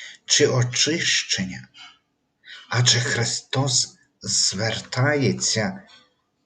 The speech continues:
«Вважайте, отче, коли слухаєте». Бо це ми не плітки слухаємо,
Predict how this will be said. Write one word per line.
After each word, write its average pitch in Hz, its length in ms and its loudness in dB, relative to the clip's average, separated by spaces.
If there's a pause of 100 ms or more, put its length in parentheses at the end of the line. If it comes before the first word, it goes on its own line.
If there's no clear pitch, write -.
(720)
«Вважайте, 123 1400 2
отче, 95 460 -4
коли 104 200 -4
слухаєте». - 1000 -2 (600)
Бо 127 100 6
це 165 260 4
ми 165 140 2
не 151 200 6
плітки 123 640 4
слухаємо, 127 920 -2